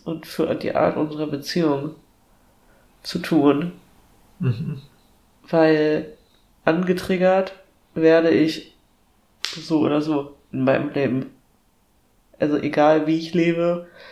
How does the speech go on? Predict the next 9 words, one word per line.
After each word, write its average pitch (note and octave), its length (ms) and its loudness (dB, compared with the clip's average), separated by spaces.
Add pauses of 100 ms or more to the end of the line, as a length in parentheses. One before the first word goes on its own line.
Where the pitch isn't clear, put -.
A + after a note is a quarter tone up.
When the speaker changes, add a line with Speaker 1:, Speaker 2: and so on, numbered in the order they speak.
(120)
Speaker 1:
das D#3+ 180 -6
werde D3+ 140 2
ich D3+ 80 -4
sowieso. C3 680 -4 (1120)
Und D#3 140 2
die D#3+ 120 8
Art E3 200 8
und D#3+ 160 0
Weise, E3 420 6